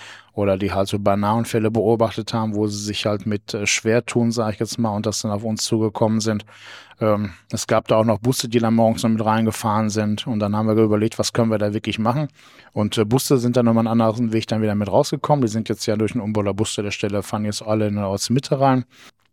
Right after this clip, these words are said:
Problem war jetzt noch die, die, die, äh, Fahrzeuge, die jetzt immer noch reinfahren, die P K Ws. Und da war jetzt das Thema, ja, was können wir mal machen? Und gucken wir uns das, äh, Ganze einmal an. Was ist eine Schulstraße und Schulstraßenversuch? Und ich bin davon ausgegangen, wir machen erstmal was, versuchen's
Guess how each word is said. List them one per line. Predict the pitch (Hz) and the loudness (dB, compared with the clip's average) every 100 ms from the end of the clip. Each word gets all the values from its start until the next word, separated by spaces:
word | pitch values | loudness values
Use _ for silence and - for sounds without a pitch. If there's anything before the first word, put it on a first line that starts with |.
| - - | -16 -2
Problem | 113 113 113 | 2 4 4
war | 113 | 4
jetzt | 110 - | 2 0
noch | 104 | -4
die, | - 101 98 | -2 -2 -2
die, | 95 92 92 | -4 -4 -6
die, | 98 90 87 | -6 -8 -6
äh, | 85 82 85 82 - _ _ | -6 -6 -8 -10 -14 _ _
Fahrzeuge, | - 107 104 - 101 98 | 0 0 2 0 0 0
die | |
jetzt | 101 107 | 0 0
immer | 117 | -2
noch | 107 107 | 0 0
reinfahren, | 110 104 95 | -2 -2 -6
die | 95 | -4
P | 120 120 | -2 2
K | 127 120 | 2 2
Ws. | 120 117 - - - - - | 0 0 -8 -20 -20 -20 -12
Und | - 107 107 | -2 0 2
da | 104 | 2
war | 107 107 | 4 4
jetzt | 104 - | 2 0
das | - | -2
Thema, | - 110 110 104 | 2 4 4 4
ja, | 107 107 | 2 0
was | 101 | 0
können | 117 | 0
wir | 107 | 2
mal | 104 101 | 2 2
machen? | 147 170 131 | 2 2 0
Und | 120 | 2
gucken | - 131 | -2 2
wir | 120 | 2
uns | 113 | 2
das, | 113 - _ 127 | 0 -4 _ -4
äh, | 113 107 113 | 0 0 0
Ganze | 113 120 117 | 0 0 2
einmal | 107 110 101 | 2 2 2
an. | 139 113 | 2 2
Was | - | 0
ist | 113 | -4
eine | 110 | -4
Schulstraße | - 165 180 - 139 131 | 0 0 0 4 2 2
und | 107 | -2
Schulstraßenversuch? | - 123 - 113 - 110 110 101 143 170 | 2 2 4 0 0 -4 -2 2 2 2
Und | 120 | -2
ich | - | 2
bin | 120 | 2
davon | 123 117 | 2 2
ausgegangen, | 101 120 131 120 113 | 0 0 0 0 2
wir | 107 | 2
machen | 123 135 | 0 0
erstmal | 117 120 120 | -2 0 2
was, | 117 | 2
versuchen's | - 107 107 127 127 120 | 2 0 2 2 0 -2